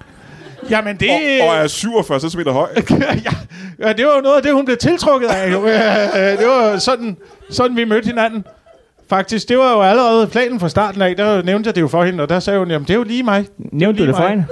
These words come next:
Speaker 1: Jeg nævnte det for hende, at jeg har tænkt mig på et tidspunkt, det
Speaker 3: Nå,
Speaker 1: skulle du bare
Speaker 3: ja.
Speaker 1: vide. På et
Speaker 3: Okay.
Speaker 1: tidspunkt, øh, skal du bare vide, det, du gifter dig med,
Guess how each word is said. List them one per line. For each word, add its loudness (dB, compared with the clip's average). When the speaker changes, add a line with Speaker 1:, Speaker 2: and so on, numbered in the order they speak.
Speaker 1:
Jeg 2
nævnte 2
det 0
for 2
hende, 2
at 4
jeg 2
har 0
tænkt -4
mig 2
på 2
et 0
tidspunkt, 0
det 0
Speaker 3:
Nå, 0
Speaker 1:
skulle 2
du 2
bare 2
Speaker 3:
ja. 2
Speaker 1:
vide. 2
På 0
et 2
Speaker 3:
Okay. 2
Speaker 1:
tidspunkt, 0
øh, 4
skal 2
du 4
bare 0
vide, 0
det, -2
du 2
gifter 0
dig 2
med, 2